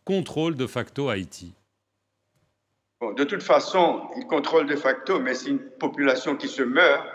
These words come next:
Speaker 2: qui se meurt de faim. Il y a cinq millions, euh, d'Haïtiens sur douze qui sont affamés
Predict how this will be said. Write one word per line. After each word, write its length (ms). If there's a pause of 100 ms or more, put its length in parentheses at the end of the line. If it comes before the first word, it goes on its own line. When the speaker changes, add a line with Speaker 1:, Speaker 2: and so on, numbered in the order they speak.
(300)
Speaker 2:
qui 100
se 120
meurt 280
de 80
faim. 380
Il 60
y 40
a 100
cinq 360
millions, 500 (460)
euh, 80
d'Haïtiens 520
sur 340
douze 580 (360)
qui 180
sont 480
affamés 540